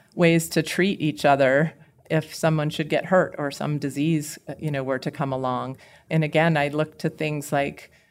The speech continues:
being able to three D print things. Maybe we could be three D printing medical devices that would be useful to them, as well as spare parts for their spacecraft.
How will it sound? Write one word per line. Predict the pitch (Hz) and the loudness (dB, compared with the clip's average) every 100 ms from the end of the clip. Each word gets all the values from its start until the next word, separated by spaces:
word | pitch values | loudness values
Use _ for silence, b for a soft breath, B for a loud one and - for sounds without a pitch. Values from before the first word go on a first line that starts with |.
| b | b
being | - 151 | -2 0
able | 151 151 | 0 -2
to | 147 | -4
three | 151 156 156 | -4 -2 0
D | 151 | -2
print | 143 160 175 - | -2 0 0 -2
things. | 143 110 127 - | -6 -6 -8 -6
Maybe | 143 151 | -6 -6
we | - 151 | -6 -8
could | 156 | -6
be | 147 | -6
three | 147 151 147 | -6 -6 -4
D | 147 | -4
printing | 143 151 156 139 135 | -4 -6 -4 -6 -4
medical | 131 139 135 135 127 135 | -4 -4 -4 -6 -6 -6
devices | 143 127 127 127 131 127 | -4 -2 -4 -4 -8 -4
that | 131 - - | -6 -6 -8
would | 143 | -8
be | 139 | -6
useful | 127 131 - 135 | -6 -6 -8 -10
to | 131 139 | -8 -6
them, | 127 127 | -4 -2
as | 123 120 | -2 0
well | 147 | 2
as | 139 131 | 2 0
spare | - 135 | -2 -2
parts | 127 139 131 - - | -2 -2 -4 -4 -16
for | - | -8
their | 135 127 | -6 -6
spacecraft. | - 135 135 - 117 - | -6 -6 -6 -6 -6 -6